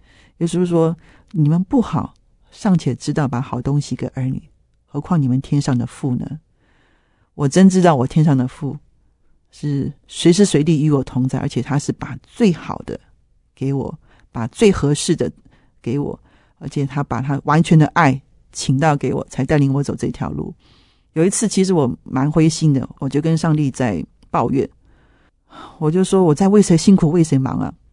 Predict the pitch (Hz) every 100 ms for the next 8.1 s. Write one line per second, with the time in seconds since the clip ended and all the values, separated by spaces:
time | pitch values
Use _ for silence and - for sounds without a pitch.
0 | _ - 208 196 156 - 160 175 170 160
1 | 156 156 175 170 135 147 - _ _ -
2 | - _ _ - - 156 139 147 143 -
3 | - 214 - - - - _ _ _ -
4 | 240 262 180 190 165 165 175 160 151 160
5 | 160 165 - - 151 147 147 147 160 156
6 | 147 143 143 131 - _ _ 151 156 151
7 | 147 143 156 139 139 156 156 - 175 139
8 | 120